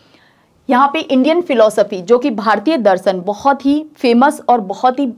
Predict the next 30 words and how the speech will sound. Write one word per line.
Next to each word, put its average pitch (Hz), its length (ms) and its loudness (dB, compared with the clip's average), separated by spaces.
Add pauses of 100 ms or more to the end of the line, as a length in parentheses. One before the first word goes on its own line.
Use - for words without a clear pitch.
(100)
भारत 190 340 0
के 311 120 -2
दर्शन 220 400 0
को 302 100 -2
समझने 233 540 -2
के 196 160 -2
लिए 160 240 -8 (320)
अगर 247 300 2
आप 226 240 0
कोई 269 300 -4
एक 262 240 0
बुक 233 180 -4
पढ़ना 196 300 0
चाहते 190 320 -2
हैं 302 180 -6 (220)
तो 269 80 2
डॉक्टर 254 300 0
सर्वपल्ली 254 600 0
राधाकृष्णन 233 720 -2
की 240 100 -6
लिखी 196 260 -8
हुई 247 220 -6 (260)
ये 240 60 4
भारतीय 214 400 0
दर्शन 226 400 2
वॉल्यूम 208 380 2
वन 247 220 4
और 233 200 2
वॉल्यूम 202 380 2
टू 214 260 -6